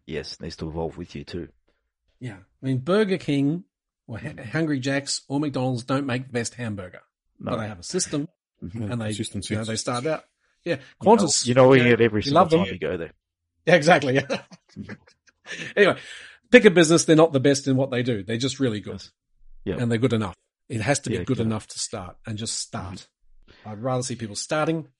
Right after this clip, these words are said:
Speaker 2: and, and like you were saying, iterating on it.
Speaker 1: Mm-hmm.
Speaker 2: And then rather than sitting back and saying, "Oh, well, you know,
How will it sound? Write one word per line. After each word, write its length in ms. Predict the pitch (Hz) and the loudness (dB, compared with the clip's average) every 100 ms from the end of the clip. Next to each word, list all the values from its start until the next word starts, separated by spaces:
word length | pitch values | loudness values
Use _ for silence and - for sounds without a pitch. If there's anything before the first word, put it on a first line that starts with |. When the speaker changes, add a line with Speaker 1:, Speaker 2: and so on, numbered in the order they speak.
| _ | _
Speaker 2:
and, 160 | 113 117 | -14 -10
and 100 | 110 | -4
like 180 | 117 127 | -4 -4
you 60 | |
were 40 | 113 | -4
saying, 220 | 110 113 | -4 -6
iterating 460 | 147 156 143 139 135 | -2 0 2 2 2
on 160 | 135 139 | 0 -2
it. 100 | - - - | -6 -14 -8
Speaker 1:
Mm-hmm. 160 | 101 120 | -8 -8
Speaker 2:
And 200 | 110 110 | -6 -6
then 460 | 107 127 123 117 131 | -2 0 0 -2 -4
rather 280 | 135 139 131 | 0 0 0
than 120 | 117 110 | -2 -4
sitting 240 | 156 131 | -2 -2
back 180 | 120 117 | -2 -4
and 100 | 120 | -6
saying, 180 | 117 135 | -6 -6
"Oh, 180 | 147 135 | -4 -4
well, 420 | 123 139 143 127 | -2 0 0 0
you 80 | 135 | -2
know, 380 | 131 131 127 | 0 0 -2